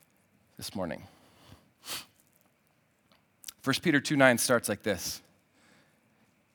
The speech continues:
Before we set the stage, in the Old Testament, uh, the nation of Israel was called to be the chosen people of God. They were given a charge in, in Genesis twelve,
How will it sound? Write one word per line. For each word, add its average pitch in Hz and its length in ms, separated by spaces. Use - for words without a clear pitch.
Before 156 180
we 165 80
set 160 240
the 135 60
stage, 123 500
in 143 160
the 151 140
Old 139 160
Testament, 117 440
uh, 107 120
the 117 80
nation 143 260
of 127 80
Israel 123 340
was 110 120
called 123 300
to 117 60
be 113 140
the 110 180
chosen 113 380
people 107 400
of 92 140
God. 107 160
They 110 120
were 113 80
given 143 220
a 131 80
charge 123 520
in, 127 340
in 127 160
Genesis 123 500
twelve, 101 540